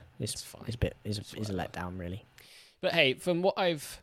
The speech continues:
Speaker 2: seen of the trailer of No Time to Die, I'm like, "You know what?
Speaker 1: Looks, looks pretty good.
Speaker 2: It looks
Speaker 1: Yeah.
Speaker 2: pretty good."
Speaker 1: Yeah,
Speaker 2: Rami
Speaker 1: does look
Speaker 2: Malek
Speaker 1: good.
Speaker 2: is the villain. Good on ya.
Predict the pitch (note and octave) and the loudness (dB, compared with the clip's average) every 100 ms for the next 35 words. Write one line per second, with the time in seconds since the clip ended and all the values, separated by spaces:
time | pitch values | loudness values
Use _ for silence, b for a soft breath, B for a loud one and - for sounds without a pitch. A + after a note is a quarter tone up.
0 | - - - D#3+ G#3 A3 C#3 B2 B2+ D3 | 0 4 6 4 2 2 2 2 4 6
1 | D#3+ F3 D3 C#3 C#3 B2+ C3+ B2+ C3+ E3 | 6 4 2 0 0 0 -2 2 2 2
2 | D#3+ D#3+ - - G3 E2+ G2 - C#3+ - | 0 -2 -4 -6 -2 0 0 4 4 4
3 | - D#3+ D3+ - C#3+ C#3 D#3 A3 A3 C3 | 12 12 12 12 12 12 12 12 10 10
4 | A3+ A#3 B3+ G3+ B2 _ _ _ _ _ | 10 10 10 10 4 _ _ _ _ _
5 | D#3+ _ - E3+ D3 E3+ D3 D#3 G3+ B2 | -20 _ -2 4 4 6 6 8 6 6
6 | C3+ C#3 C3 E3 A3+ G3+ - D#3 D#3+ E3+ | 4 4 4 2 2 -2 -6 0 2 4
7 | A#2 E2+ | 4 2